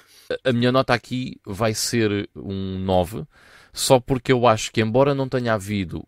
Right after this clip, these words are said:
um avanço tecnológico, por exemplo, como há no Doom, em termos de, que falámos agora no episódio anterior,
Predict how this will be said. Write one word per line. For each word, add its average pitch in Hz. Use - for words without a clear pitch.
um 98
avanço 107
tecnológico, 92
por 92
exemplo, 95
como 95
há 92
no 95
Doom, 92
em 85
termos 87
de, 82
que -
falámos 82
agora 85
no 85
episódio 85
anterior, 85